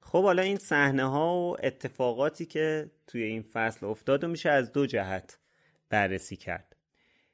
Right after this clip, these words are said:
یکی از نگاه درزلیا. اینا واقعاً عصبانیتشون جای درک داره. قشنگ می‌شه بهشون حق بدیم که چرا اصلاً جادوگرا انقدر رو مخشونن.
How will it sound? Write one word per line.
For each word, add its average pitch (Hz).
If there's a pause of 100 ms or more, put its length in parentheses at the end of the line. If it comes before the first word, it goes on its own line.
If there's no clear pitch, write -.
(260)
یکی 170
از 135
نگاه 147
درزلیا. 101 (1000)
اینا 151
واقعاً 147 (180)
عصبانیتشون 143 (500)
جای 135
درک 147
داره. 104 (460)
قشنگ 120
می‌شه 156
بهشون 151
حق 147
بدیم 104
که 95 (680)
چرا 135
اصلاً 101 (140)
جادوگرا 110
انقدر 104
رو 104
مخشونن. 98